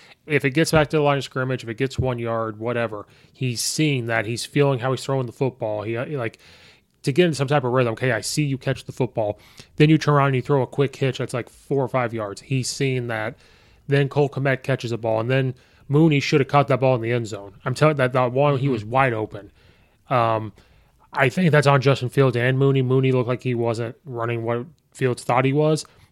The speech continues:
Speaker 1: but that was Justin Fields, Ohio State in him coming out where he's gonna underthrow it or overthrow it. That was just, that's just what it was. That's what we're gonna get from him.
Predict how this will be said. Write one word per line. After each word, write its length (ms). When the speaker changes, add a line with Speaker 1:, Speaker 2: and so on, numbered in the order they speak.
Speaker 1:
but 140
that 180
was 160
Justin 300
Fields, 320
Ohio 300
State 320
in 100
him 180
coming 340
out 160
where 100
he's 160
gonna 200
underthrow 560
it 60
or 100
overthrow 500
it. 40
That 140
was 140
just, 300
that's 180
just 160
what 120
it 80
was. 260
That's 160
what 100
we're 80
gonna 120
get 180
from 180
him. 260